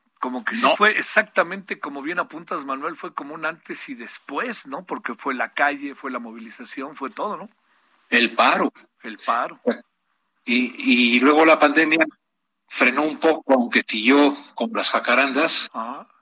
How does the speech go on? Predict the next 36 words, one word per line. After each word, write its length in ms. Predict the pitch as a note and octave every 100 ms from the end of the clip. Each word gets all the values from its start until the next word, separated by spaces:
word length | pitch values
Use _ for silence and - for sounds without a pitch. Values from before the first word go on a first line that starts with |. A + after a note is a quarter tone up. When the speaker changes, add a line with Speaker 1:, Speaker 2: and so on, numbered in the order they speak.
| -
Speaker 1:
Ajá. 240 | C3 - A2
Speaker 2:
Eh, 80 | -
aunque 200 | - A#2+
no 120 | -
florecen, 520 | - B2+ C3+ C3 A#2+
siguen 300 | - C3 B2
vivas 400 | A#2 B2+ C3 -
y 60 | A2+
siguieron 580 | - A2 B2 B2+ A#2 - - -
moviéndose 640 | A2 A2+ A#2 A#2 A2+ B2+
las 180 | A2+ -
mujeres. 540 | - - B2 C3+ - _ _ - - -
Pero 180 | A2+ A2
ojalá 280 | C3 C#3
ahora 300 | C#3+ C#3+ C#3
resurja 840 | B2+ B2 - C#3+ C#3 - C#3 B2+ - _ _
y 120 | B2 A#2
nos 200 | G#2+ B2+
vuelvan 440 | B2+ B2+ B2 A2
a 260 | G2+ F#2+ - - - -
nosotros 420 | A#2 B2+ B2+ B2+
en 120 | B2
silencio 640 | - A#2 B2 A2+ C3+ C3+ - - -
Speaker 1:
Sí. 140 | - A2+
Speaker 2:
a 340 | A2 G#2 F#2+ G2 - -
dar 140 | B2+
la 60 | B2
oportunidad 420 | A2 A2 G#2+ A2
de 60 | G#2+
aprender. 420 | - F#2+ E2+ - - - - -
Speaker 1:
¿Cómo 180 | G3+ G3+
has 100 | -
estado, 280 | - G3 F#3+
Manuel? 380 | F#3+ G3 G#3+ - _ _ _ - - - - _
Speaker 2:
Bien, 220 | - A#3
afortunadamente, 880 | G3+ F#3 E3+ F#3 F#3 F#3+ G3 F3+